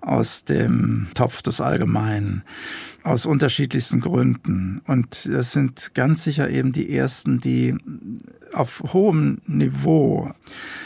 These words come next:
darüber reflektiert haben, ohne sich sozusagen in die Fänge des Universalismus zu begeben, also ohne sich, ähm, damit zufrieden zu geben, dass eine Sache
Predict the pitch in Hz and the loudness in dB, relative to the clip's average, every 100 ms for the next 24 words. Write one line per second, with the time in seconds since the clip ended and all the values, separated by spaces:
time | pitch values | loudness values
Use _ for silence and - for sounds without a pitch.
0 | - - - - 143 151 131 139 139 127 | -18 -10 -2 -2 0 2 2 4 2 0
1 | 123 - 120 - 147 151 - 139 160 - | 0 0 -2 0 0 0 -2 0 0 0
2 | 170 165 220 196 165 160 165 - - - | 2 4 6 4 2 2 2 0 -10 -12
3 | _ _ _ _ _ _ _ _ - 139 | _ _ _ _ _ _ _ _ -4 0
4 | 160 - 151 143 - - 135 131 - 170 | 0 0 0 2 -2 0 0 0 2 2
5 | 151 131 151 147 123 127 131 127 131 135 | 2 0 0 2 2 2 2 2 2 2
6 | 160 160 - 123 113 - - - - 117 | 2 0 0 0 0 -6 -10 -10 -4 0
7 | - - 127 127 - 127 147 147 165 185 | 0 0 -2 0 0 0 0 2 4 4
8 | 175 165 160 - - 139 139 135 127 - | 4 0 -2 -10 -4 -2 2 2 0 -4
9 | - - - - _ _ - 127 147 160 | -10 -10 -14 -20 _ _ 0 2 4 2
10 | 160 - - - 147 - 151 147 151 147 | 0 -8 -10 -6 -8 -4 -2 0 0 -2
11 | 135 139 143 135 123 - 139 135 123 139 | 0 0 0 0 -2 -2 0 0 0 -4
12 | - 143 | 0 -2